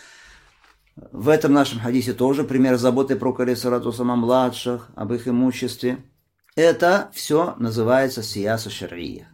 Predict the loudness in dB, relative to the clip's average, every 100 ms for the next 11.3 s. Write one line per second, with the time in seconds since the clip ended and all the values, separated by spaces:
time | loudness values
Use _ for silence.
0 | -20 _ _ -2 -2 0 -6 -2 0 2
1 | 2 2 2 2 2 2 2 0 -2 0
2 | 2 0 -2 -2 -4 -6 -8 -6 -4 -2
3 | -2 -4 -4 -6 -6 -10 _ _ _ _
4 | _ -20 -20 -20 -4 0 2 4 4 4
5 | 2 0 2 -2 0 0 0 -2 2 2
6 | 2 -2 -2 0 -2 0 0 4 6 4
7 | 2 -2 0 2 2 2 0 -2 0 0
8 | 4 4 4 2 -4 -4 0 0 -2 -6
9 | -4 -6 -2 2 2 4 0 -2 _ _
10 | _ _ _ -4 -2 4 4 4 2 4
11 | 4 2